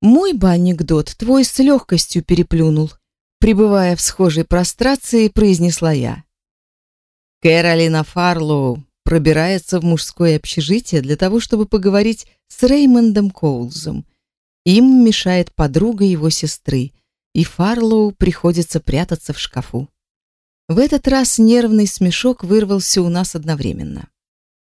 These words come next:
«Похоже, я испортила тебе вечер», произнесла я, не испытывая никаких угрызений совести в связи с этим обстоятельством. «Как ты могла понять, я даже имени ее не знаю»,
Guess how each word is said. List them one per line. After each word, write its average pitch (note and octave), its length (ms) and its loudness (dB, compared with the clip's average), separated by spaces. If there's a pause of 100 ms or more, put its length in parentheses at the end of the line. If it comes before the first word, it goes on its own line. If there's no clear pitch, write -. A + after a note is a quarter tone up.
(800)
«Похоже, D#4 400 2
я C#4 160 4
испортила B3 640 0
тебе G3 300 0
вечер», D#3+ 440 -2 (360)
произнесла D3 580 0
я, E3 280 -2
не F#3+ 160 2
испытывая F3+ 560 -2
никаких A#3+ 520 -2
угрызений D#3 520 -2
совести A3 480 -2
в - 40 -8
связи D#3 300 -6
с - 140 -6
этим D3 240 -2
обстоятельством. - 1000 -8 (1040)
«Как C3+ 180 -2
ты - 80 -4
могла B2+ 300 2
понять, C3+ 480 0
я C3+ 140 -2
даже C#3+ 260 -2
имени F#3 600 2
ее D3 380 0
не C3+ 160 2
знаю», A#2+ 520 -6